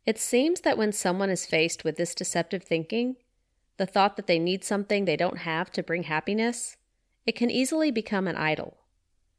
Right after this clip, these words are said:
If we were to look to the growth process as a way of bringing about happiness and change,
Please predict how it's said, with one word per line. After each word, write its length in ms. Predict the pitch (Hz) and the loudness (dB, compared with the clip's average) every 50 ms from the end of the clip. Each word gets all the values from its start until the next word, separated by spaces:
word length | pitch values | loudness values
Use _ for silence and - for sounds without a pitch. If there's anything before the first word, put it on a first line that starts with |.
| _ _ _ _ _ _ - - | _ _ _ _ _ _ -6 -4
If 160 | 196 - - | -4 -2 0
we 120 | 254 285 | 0 2
were 140 | 339 403 381 | 2 4 4
to 100 | 320 214 | 4 4
look 280 | 180 170 185 208 - - | 4 4 2 2 0 -2
to 100 | - 226 | -2 -2
the 80 | 190 165 | -2 -2
growth 400 | - 151 151 151 165 165 - - | -2 -2 0 0 0 -2 -4 -2
process 680 | - 214 214 220 - - 254 254 269 269 - - - - - | 0 2 2 2 0 0 2 2 0 0 -4 -10 -12 -6 -4
as 140 | 190 185 175 | -4 -2 0
a 80 | 180 | 0
way 240 | 165 165 165 165 170 | 0 2 4 4 4
of 160 | 170 160 - | 2 0 0
bringing 320 | - 170 170 170 175 175 170 | 0 0 2 2 0 0 -2
about 320 | 156 - 156 160 - - | 0 2 2 2 2 0
happiness 580 | - - 165 165 170 - 185 196 202 202 - - | -4 -2 -2 -2 -2 -2 -2 -2 -2 -4 -4 -6
and 120 | 170 160 | -6 -6
change, 580 | - - 170 165 170 190 240 285 - - - | -4 -4 -2 -2 0 -2 -2 -4 -6 -10 -16